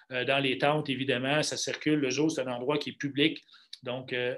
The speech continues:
euh, on vous dit de ne pas laisser d'objets de valeur, euh, surtout dans les tentes. Le kiosque d'information sera au camping, ouvert tous les jours jusqu'à vingt et une heures, juste à côté des, des, des, des toilettes et des douches.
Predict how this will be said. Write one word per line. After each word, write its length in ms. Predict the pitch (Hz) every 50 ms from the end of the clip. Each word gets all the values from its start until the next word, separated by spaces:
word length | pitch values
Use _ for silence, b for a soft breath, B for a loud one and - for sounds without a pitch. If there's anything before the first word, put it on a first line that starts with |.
| 131
euh, 500 | 123 120 120 117 117 120 117 120 117 117 117 113
on 40 |
vous 120 | 113 117 117
dit 120 | - 131
de 100 | 131 123
ne 40 | -
pas 120 | - 127
laisser 280 | 120 113 110 - - 135
d'objets 340 | 120 110 110 113 - 123 117
de 60 | -
valeur, 400 | 113 107 110 113 120 123 120 - B B B B B _
euh, 100 | 123 113
surtout 320 | 110 - - - - - 139
dans 100 | - 113
les 120 | 113 107
tentes. 140 | - - - _ _ _ _ - - - _ _ _ _ _ _ _ _ _ _ _ _ _ _ _ _ _ _ _ _ _ _ _ _ _ _ _ _ _ _ b b b b b b b b b b b b _
Le 100 | - 170
kiosque 280 | 170 185 220 233 214 214
d'information 720 | 214 - 208 208 202 196 185 - - 214 214 226 226 220
sera 240 | 220 - - 202 196
au 80 | 185
camping, 480 | 180 180 180 175 175 175 175 190 202 208
ouvert 320 | 214 180 156 180 180 180
tous 100 | 175 185
les 140 | 180 175 170
jours 200 | 151 160 180 180
jusqu'à 360 | 156 147 156 147 - 170 156
vingt 200 | 147 151 156 147
et 60 | 147 147
une 140 | 143 139
heures, 280 | 139 139 156 180 185 160
juste 220 | 135 147 147 -
à 60 | 143 -
côté 340 | - 143 139 135 139 147
des, 260 | 143 139 131 123 120 120
des, 1000 | 120 120 117 117 117 117 117 113 117 113 113 110 110 110 113 117 113 110 110 110
des, 140 | 127 139 139
des 180 | 139 143 139
toilettes 380 | 135 139 135 127 120 135 135 131
et 60 | 120
des 100 | 113 110
douches. 400 | 110 127 160 - - - - b